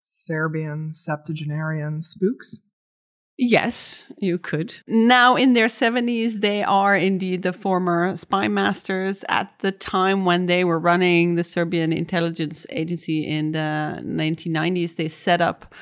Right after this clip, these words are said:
Speaker 2: their own paramilitary unit within Serbian state security, uh, organs. They called that the unit. That had two branches. One turned into the Red Berets.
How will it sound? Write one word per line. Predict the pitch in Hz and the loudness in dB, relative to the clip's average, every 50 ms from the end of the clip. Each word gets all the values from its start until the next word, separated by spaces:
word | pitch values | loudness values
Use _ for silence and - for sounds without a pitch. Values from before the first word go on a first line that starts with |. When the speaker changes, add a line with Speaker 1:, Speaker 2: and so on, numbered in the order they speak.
| - - - - _ _ | -20 -20 -20 -20 _ _
Speaker 2:
their | 175 170 - - | 0 0 0 0
own | - 202 196 190 196 190 190 185 | -2 -2 0 2 2 2 0 -2
paramilitary | 190 - 185 170 165 165 165 180 196 208 214 - 247 214 208 214 | 0 0 2 2 2 2 2 0 -2 -2 -4 -4 -4 -2 -2 -2
unit | 202 196 214 214 233 269 370 370 - - - - 165 | 0 0 -2 0 0 -2 -2 -4 -6 -12 -8 -6 -4
within | 160 170 170 160 170 180 185 180 175 - - | -2 0 0 2 2 0 0 0 -2 -4 -6
Serbian | 175 - 185 170 165 160 160 165 | -6 -6 -4 -2 0 0 -2 -2
state | - - 175 165 160 | -2 -2 -2 -4 -4
security, | - 196 - - 185 185 190 190 214 202 196 196 - - | -8 -14 -8 -4 -2 -2 0 0 0 0 0 -2 -4 -6
uh, | - - - 90 - | -4 -2 -2 -2 -2
organs. | - - 190 190 190 202 196 208 220 226 - | -2 0 0 0 2 2 0 0 0 -2 -4
They | - - 170 180 170 | -4 -4 -2 0 -2
called | 170 - - 196 180 175 175 - | -2 -2 0 0 2 2 2 2
that | 180 170 160 160 - | 2 2 2 0 -2
the | 165 175 175 | 0 0 2
unit. | 160 156 175 180 190 214 247 302 - - - _ _ - - - - - _ _ _ | 4 4 4 4 4 2 0 -2 -4 -10 -16 _ _ -20 -20 -20 -20 -20 _ _ _
That | - 190 - | 0 0 2
had | 185 180 196 170 170 - | 2 2 2 0 0 -2
two | - - 240 233 226 214 196 | -2 0 0 0 2 0 -2
branches. | 185 - 185 170 185 202 - - - 262 262 285 285 - - - _ | -2 2 4 4 4 2 0 -2 -2 -2 -2 -2 -2 -6 -12 -6 _
One | 208 202 202 208 208 214 220 220 208 202 - - | 0 4 4 6 6 6 6 4 4 2 0 -4
turned | - - 185 175 180 165 | -4 0 0 2 2 2
into | 165 170 165 - - 185 175 165 160 | 2 0 -2 -2 -2 0 0 2 2
the | 156 165 160 | 2 2 2
Red | 175 180 175 175 160 | 4 4 2 2 2
Berets. | - 170 165 165 165 175 196 214 262 269 - - - | 0 2 4 4 4 4 4 4 2 0 -2 -10 -16